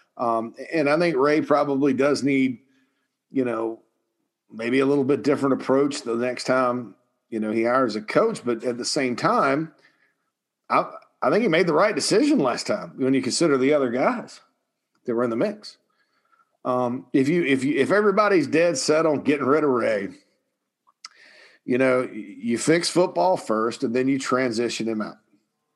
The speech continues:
Fire Muschamp, a-, and that, that's it. Transition him out after you fix football. Fire Tanner when? When you fix football.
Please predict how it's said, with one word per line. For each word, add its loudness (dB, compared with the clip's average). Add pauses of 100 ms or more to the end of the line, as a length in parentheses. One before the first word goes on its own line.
(600)
Fire -2
Muschamp, -4
a-, -4
and 0
that, 0
that's 0
it. -2
Transition 0
him 2
out 0
after 0
you 2
fix 0
football. -4
Fire 2
Tanner 0
when? -2
When 0
you 0
fix 0
football. -6